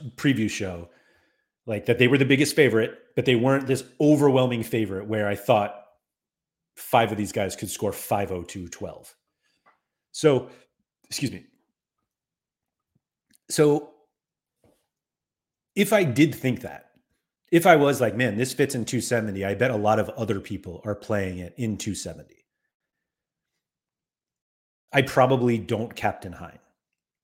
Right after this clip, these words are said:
I captain Perrin, and it ends up being worse.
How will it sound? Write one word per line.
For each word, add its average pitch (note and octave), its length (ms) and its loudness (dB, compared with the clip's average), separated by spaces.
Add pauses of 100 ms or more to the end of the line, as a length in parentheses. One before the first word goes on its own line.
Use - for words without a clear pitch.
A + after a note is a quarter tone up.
(1160)
I A2+ 80 -4
captain G#2 420 -2
Perrin, E2+ 500 -8 (400)
and G#2+ 120 -6
it G2+ 100 -6
ends G2+ 220 -4
up G2+ 120 -6
being F2 240 -8
worse. - 380 -14